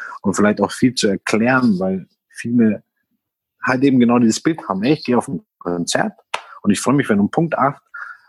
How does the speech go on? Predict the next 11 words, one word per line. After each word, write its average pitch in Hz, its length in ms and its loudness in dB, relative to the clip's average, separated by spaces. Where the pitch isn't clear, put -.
mein 117 520 0
Lieblingskünstler 117 800 0
auf - 80 -2
die - 100 -6
Bühne 147 280 2
geht 135 260 0
und 110 260 0
mich 110 240 2
eineinhalb 104 320 0
Stunden 92 360 -2
unterhält. 80 520 -2